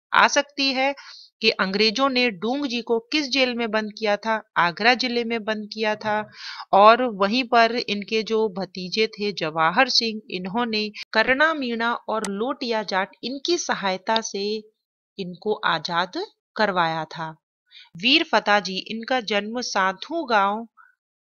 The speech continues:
जालोर में हुआ था भाद्रपद शुक्ल नवमी को।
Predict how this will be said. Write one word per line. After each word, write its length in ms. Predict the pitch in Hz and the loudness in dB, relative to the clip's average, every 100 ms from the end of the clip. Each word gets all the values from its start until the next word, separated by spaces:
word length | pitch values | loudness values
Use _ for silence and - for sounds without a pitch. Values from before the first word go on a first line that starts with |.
| - | -6
जालोर 480 | 190 175 185 220 302 | 4 6 6 2 0
में 120 | 302 | 0
हुआ 240 | 262 240 226 | -4 0 -2
था 200 | 226 240 | -2 -8
भाद्रपद 760 | 196 170 175 233 269 - 202 185 | -8 -8 4 4 4 -4 -6 -6
शुक्ल 400 | - 208 - 349 - _ 180 | -8 -8 -8 -8 -10 _ -6
नवमी 460 | 185 175 170 170 | -4 -4 -6 -10
को। 240 | 160 165 | -10 -14